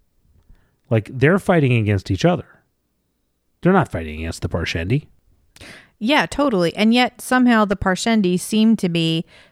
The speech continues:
Speaker 2: attacking less and less often, growing less and less numerous.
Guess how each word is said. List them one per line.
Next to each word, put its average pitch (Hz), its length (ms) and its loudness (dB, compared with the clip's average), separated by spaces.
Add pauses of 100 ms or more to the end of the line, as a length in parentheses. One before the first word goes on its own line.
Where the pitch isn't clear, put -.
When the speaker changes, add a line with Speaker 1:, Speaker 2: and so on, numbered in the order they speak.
(180)
Speaker 2:
attacking 180 540 -2
less 170 240 0
and 170 100 0
less 165 240 -2
often, 170 600 -2
growing 175 480 0
less 170 240 -2
and 165 100 -4
less 160 260 -6
numerous. 185 800 -2